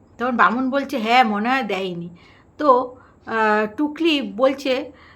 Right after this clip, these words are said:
আহ, যাই হোক, মোগলাই দেখালো, মোগলাই নাকি হাফ খাবে, হাফ রেখে দেবে। তাহলে হাফ খাবে, হাফ রেখে দেবে, তাহলে ওরকম মোগলাই আনার কি দরকার ছিল? ফুল প্লেট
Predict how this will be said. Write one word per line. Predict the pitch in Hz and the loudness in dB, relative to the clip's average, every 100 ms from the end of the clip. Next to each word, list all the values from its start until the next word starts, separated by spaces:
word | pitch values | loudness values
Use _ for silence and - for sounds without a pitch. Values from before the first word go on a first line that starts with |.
| _ | _
আহ, | - 247 | -8 -4
যাই | 233 285 277 | 0 2 4
হোক, | 285 277 | 2 0
মোগলাই | 247 226 247 247 | -4 -2 0 2
দেখালো, | 220 214 220 226 | 0 0 -2 -2
মোগলাই | 214 220 226 233 | -2 -4 -2 -2
নাকি | 226 226 | -2 -4
হাফ | 240 214 220 - | 2 2 2 0
খাবে, | 262 277 | -2 0
হাফ | 285 220 226 | 2 2 2
রেখে | 214 208 - 160 | -4 -6 -6 -12
দেবে। | 180 175 - _ _ _ _ _ - | -14 -18 -20 _ _ _ _ _ -6
তাহলে | 247 | -2
হাফ | 240 - 254 269 | 0 8 8 8
খাবে, | - 294 320 | -4 -2 0
হাফ | - 240 254 | 4 4 4
রেখে | 285 294 - 311 | -6 -6 -6 -4
দেবে, | 285 220 311 - - _ _ _ _ _ _ _ - - _ - _ - | -2 -2 -4 -6 -20 _ _ _ _ _ _ _ -20 -20 _ -20 _ 0
তাহলে | 269 285 | 6 6
ওরকম | 277 269 294 311 | 8 6 4 0
মোগলাই | 277 254 277 285 | -2 -2 0 2
আনার | 254 262 262 | 4 2 -2
কি | 269 | 0
দরকার | 247 233 233 247 | 2 2 0 -8
ছিল? | - 233 254 247 _ _ _ _ _ _ _ _ - | -8 -8 -8 -12 _ _ _ _ _ _ _ _ -14
ফুল | - 311 311 | 0 2 2
প্লেট | 277 285 285 - | 4 6 6 2